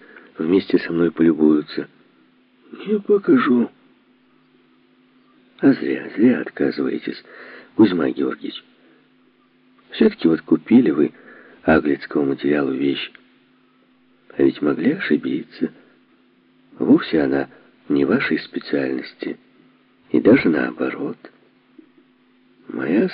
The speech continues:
специальность — мороженщик. Я профсоюзный билет имею». «Бесспорно, бесспорно, Кузьма Георгиевич». Вот я тому и удивляюсь,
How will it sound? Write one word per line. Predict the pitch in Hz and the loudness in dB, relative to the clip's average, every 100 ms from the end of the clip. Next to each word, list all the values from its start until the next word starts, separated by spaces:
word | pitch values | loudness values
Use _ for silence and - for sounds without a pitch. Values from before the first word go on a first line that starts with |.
| - | -4
специальность — | - 160 - 107 175 165 - - | -4 0 2 4 2 0 -4 0
мороженщик. | 202 226 233 123 - - - - - _ _ _ _ _ _ _ _ _ _ _ _ _ _ _ _ _ - | 2 4 4 0 -4 -6 -6 -10 -20 _ _ _ _ _ _ _ _ _ _ _ _ _ _ _ _ _ -10
Я | - 87 131 | 0 2 4
профсоюзный | - 113 - 101 131 - 120 | 4 2 4 4 4 4 0
билет | 104 113 - - | 2 4 4 4
имею». | 69 135 123 - _ _ _ _ _ _ _ _ _ _ - | 0 0 -4 -12 _ _ _ _ _ _ _ _ _ _ -10
«Бесспорно, | 64 60 - - - 135 151 220 190 - 67 | -6 -6 -8 -10 -4 -4 0 0 0 -2 -6
бесспорно, | - - - - 196 185 - | -8 -8 -2 0 2 0 -2
Кузьма | - 127 127 143 | -4 -4 -4 -2
Георгиевич». | 147 131 - - - - _ _ _ _ _ _ _ _ _ _ _ _ _ _ _ _ - | -4 -4 -8 -14 -14 -20 _ _ _ _ _ _ _ _ _ _ _ _ _ _ _ _ -4
Вот | - | -2
я | - 71 | 0 0
тому | - 73 71 | 0 0 2
и | 69 | 2
удивляюсь, | 65 67 65 127 - - | 0 0 0 -4 -6 -16